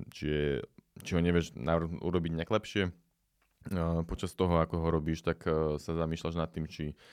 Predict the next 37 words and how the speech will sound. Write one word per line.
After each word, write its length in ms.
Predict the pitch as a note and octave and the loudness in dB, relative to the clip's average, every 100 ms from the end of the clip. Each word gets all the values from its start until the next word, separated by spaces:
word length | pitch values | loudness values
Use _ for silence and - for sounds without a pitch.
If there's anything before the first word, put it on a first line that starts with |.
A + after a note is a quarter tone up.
| - - | -20 -4
celý 240 | G2 F2 | 2 2
ten 320 | E2 E2 D#2 - _ _ - - - - - - - | 2 -2 -4 -10 _ _ -20 -20 -20 -20 -18 -12 -4
model, 400 | E2+ F#2+ G2 F2+ | 2 6 6 6
čo 160 | F#2 | 2
tam 240 | F#2 F2 E2 | 0 0 0
máte, 160 | E2 | 0
dáva 240 | E2 D#2+ D#2 | 0 2 0
zmysel, 400 | D#2+ D#2+ D2+ D#2 | -2 -4 -2 -2
alebo 160 | D2+ | -2
celé 160 | - E2+ | 0 0
to, 160 | E2+ | -2
čo 80 | - | -6
tam 160 | D#2+ D#2 | -4 -4
máte 160 | D2+ | -4
navrhnuté, 400 | D2+ D#2 D#2+ C#2+ | -4 -4 -4 -6
dáva 320 | D2+ D2+ D2+ D2+ | -4 -2 -2 -4
nejak 160 | D2+ | -4
zmysel. 480 | D#2+ D#2+ - D2 - - - - - | -4 -6 -4 -4 -6 -14 -20 -20 -12
Ehm, 800 | - C#2+ D2 D2+ D2+ D2 C#2+ C#2 _ _ _ _ _ _ _ _ _ _ _ _ _ _ - | -6 -2 0 0 -2 -2 -6 -8 _ _ _ _ _ _ _ _ _ _ _ _ _ _ -14
a 80 | |
keď 160 | - F2 | -6 0
nájdeš 320 | E2 D#2 D#2+ | 0 0 0
nejaké 180 | D2+ - E2+ | -2 -4 -6
chyby, 140 | D2+ | -6
tak 160 | - D2 | -6 -10
to 160 | - D#2+ | -8 -6
sme 100 | D#2 | -6
už 80 | - | -2
povedali, 380 | E2+ E2 D#2+ D#2 | 2 2 2 0
tak 180 | C#2+ | -6
ich 80 | D#2 | -8
tak 160 | - D2 | -8 -10
akože 300 | - E2 D#2+ | -12 -10 -6
na 80 | D#2 | -2
ne 80 | D#2+ | 0
upozorníš. 720 | E2 F2 E2+ E2+ E2 - - - - - - | 0 0 0 0 -2 -6 -18 -20 -20 -8 0
Ehm, 560 | D#2+ D#2+ D#2+ D#2+ D#2 | 4 4 4 2 -2